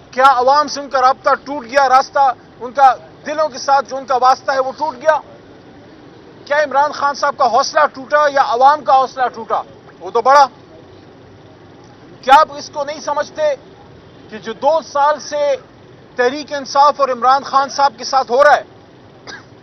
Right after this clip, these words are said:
जो कौम के लीडर को, उम्मत के एक बड़े लीडर को अडयाला जेल की इस कालकोठरी में डाला है, इससे कौम में नफरत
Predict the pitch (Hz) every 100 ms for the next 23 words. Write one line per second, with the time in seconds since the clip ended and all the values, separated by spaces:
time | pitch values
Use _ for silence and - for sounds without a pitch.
0 | - - - 233 - 269 294 285 277 254
1 | 269 294 - 285 269 - 247 302 285 -
2 | 262 - - 277 302 262 269 277 240 269
3 | 254 - 208 247 277 277 196 277 277 -
4 | 262 - 247 254 262 262 233 254 240 226
5 | 247 277 277 262 - - - - - -
6 | - - 254 294 - 294 302 294 247 240
7 | 269 - 311 277